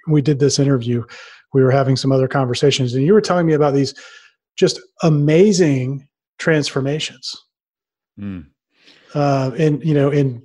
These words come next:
Speaker 1: business with your clients, once they got the order of priority right, they were able to go and,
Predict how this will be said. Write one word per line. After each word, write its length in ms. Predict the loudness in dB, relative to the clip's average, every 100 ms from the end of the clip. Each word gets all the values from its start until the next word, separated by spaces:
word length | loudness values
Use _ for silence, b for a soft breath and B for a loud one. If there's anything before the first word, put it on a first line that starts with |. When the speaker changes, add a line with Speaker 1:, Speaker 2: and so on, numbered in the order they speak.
| _
Speaker 1:
business 640 | 2 4 4 -2 -2 -6 -4
with 200 | -2 -2
your 120 | -2
clients, 480 | 0 0 0 -2 -2
once 280 | -2 -2
they 200 | 2 2
got 280 | 2 -2 -2
the 120 | -4
order 340 | 0 2 2 0
of 140 | -2
priority 420 | -6 -2 0 2
right, 300 | 2 0 0
they 100 | 0
were 140 | 2 2
able 100 | 0
to 80 | -2
go 140 | -4
and, 180 | -6